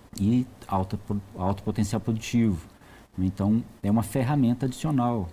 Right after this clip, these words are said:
que o produtor pode ou não adotar, né? O produtor brasileiro adotou amplamente, né? E aí agora nós já temos outras, é,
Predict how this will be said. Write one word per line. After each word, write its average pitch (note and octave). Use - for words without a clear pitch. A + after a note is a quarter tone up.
que -
o -
produtor F#2+
pode G2+
ou G2+
não G2
adotar, B2
né? G#2+
O F#2+
produtor G2+
brasileiro F#2
adotou F#2+
amplamente, B2+
né? G2+
E A2+
aí A#2
agora A2
nós B2+
já A#2
temos A#2+
outras, D3
é, F2+